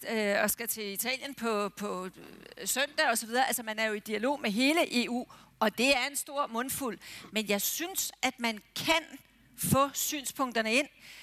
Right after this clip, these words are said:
Altså, den ene dag er man i L O F i, øh, i Slagelse, den anden dag nede på Lolland, eller den tredje dag er man i morgen ude og se, øh, Rockwool og, og snakke med mennesker derude.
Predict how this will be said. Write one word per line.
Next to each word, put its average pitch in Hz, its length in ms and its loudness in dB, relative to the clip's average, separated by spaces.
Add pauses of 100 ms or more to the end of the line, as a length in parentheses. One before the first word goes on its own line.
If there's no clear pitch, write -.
(240)
Altså, 220 240 2
den 226 180 -8
ene 277 220 0
dag 285 140 6
er 269 40 2
man 269 200 0
i 247 220 4
L 240 60 0
O 247 200 4
F - 160 -4
i, 247 300 2
øh, 226 300 4
i 226 40 -4
Slagelse, 277 520 0
den 233 120 -8
anden 262 180 -4
dag 277 180 4
nede 262 200 2
på 269 140 -2
Lolland, 262 480 6 (100)
eller 240 200 4
den 233 80 -2
tredje 262 240 0
dag 285 180 2
er 262 60 0
man 262 160 -2
i 247 40 -2
morgen 262 300 2
ude 269 200 6
og 277 100 6
se, 277 120 -4
øh, 233 500 0
Rockwool 269 640 4
og, 233 280 6
og 233 100 2
snakke 254 300 0
med 269 80 -2
mennesker 262 320 -4
derude. 254 380 -4